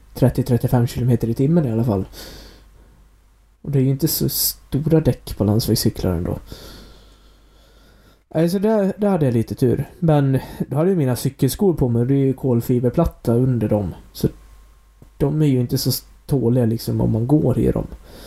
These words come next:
Inte en längre sträcka i alla fall, så då var ju bara att ringa föräldrarna. "Hej, kan ni komma och hämta mig? I have peace, punka."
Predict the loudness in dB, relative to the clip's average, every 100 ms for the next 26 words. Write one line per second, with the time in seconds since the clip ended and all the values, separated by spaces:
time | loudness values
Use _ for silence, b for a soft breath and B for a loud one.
0 | B B B B B -20 -20 _ _ _
1 | -8 -8 -6 -2 0 0 0 2 2 2
2 | 0 2 0 0 2 2 2 2 0 -2
3 | -2 0 0 0 -4 -6 -4 0 2 0
4 | -2 -2 0 2 2 0 0 0 0 B
5 | B B B -20 -20 b b b b b
6 | b -4 0 0 0 -2 -2 -2 0 -2
7 | 0 2 2